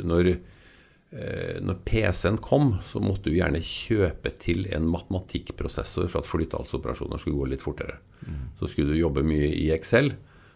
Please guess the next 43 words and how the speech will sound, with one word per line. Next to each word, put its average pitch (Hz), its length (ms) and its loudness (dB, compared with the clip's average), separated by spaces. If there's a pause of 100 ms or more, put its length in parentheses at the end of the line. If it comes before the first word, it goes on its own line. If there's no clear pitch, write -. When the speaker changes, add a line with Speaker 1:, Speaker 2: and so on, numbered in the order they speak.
(120)
Speaker 1:
så - 80 -2
måtte 78 240 0
du 71 60 4
gjerne 69 180 2
ha 69 80 2
en 71 320 0
matematikkprosessor, - 880 -4
ellers - 160 -6
så 80 140 0
gikk - 160 -14
det 67 80 -6 (180)
veldig - 300 -6
tregt. - 320 -10 (800)
Og 87 80 0
det 90 160 10
var 73 220 8
jo 87 180 10
gjerne 71 320 6
sånne 71 300 2 (100)
slotter - 640 2
i, 143 120 4 (280)
i, 98 160 4
på 101 140 2 (480)
kortene, - 340 -2
ikke 120 80 -4
sant? 156 160 0
Hvor 117 80 2
du 101 80 0
kunne 87 240 2
sette - 320 -2
inn - 100 -2
en, 78 200 0 (100)
en 80 240 -2
sånn 78 160 -2
såkalt - 420 -6
koprosessor, 78 1000 0
som 110 100 0
vi 101 80 -2
snakket 104 220 -6
om 85 100 0
den 82 80 0
gangen 87 240 0
der. 151 140 0